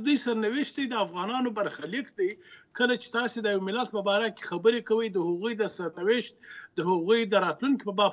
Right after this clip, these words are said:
خبرې کېږي. نو افغانان حق لري، دا د افغانانو حق دی چې په دې پوه سي چې د دوی مشرانو د نورو مشرانو سره څه وویله او هغه پر کومو مسایلو باندې خبرې وسوې. حتی که ډېر جدي مسایل هم وي، باید د خلکو سره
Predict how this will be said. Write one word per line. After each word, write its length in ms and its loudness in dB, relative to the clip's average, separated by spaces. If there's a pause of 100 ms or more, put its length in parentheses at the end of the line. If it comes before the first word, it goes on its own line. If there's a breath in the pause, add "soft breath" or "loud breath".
خبرې 300 4 (100)
کېږي. 300 0 (320 loud breath)
نو 140 2
افغانان 500 2
حق 320 4
لري، 280 -4
دا 120 6
د 200 2
افغانانو 480 -2
حق 200 -4
دی 140 -2
چې 160 -14
په 120 -2
دې 80 -4 (140)
پوه 240 -4
سي 100 -10 (360 loud breath)
چې 80 -6 (100)
د 160 2
دوی 100 4 (100)
مشرانو 580 -2 (400 loud breath)
د 100 8
نورو 300 4
مشرانو 440 -2
سره 140 -2
څه 200 -2 (100)
وویله 500 -10 (420)
او 140 -2
هغه 260 4
پر 140 -4
کومو 240 -2
مسایلو 340 -4
باندې 240 -4
خبرې 320 -2
وسوې. 260 -2 (320 loud breath)
حتی 280 0 (100)
که 160 4
ډېر 240 0
جدي 240 -4
مسایل 420 -2
هم 300 -4
وي، 180 2
باید 220 0
د 100 -6
خلکو 300 -2
سره 180 -6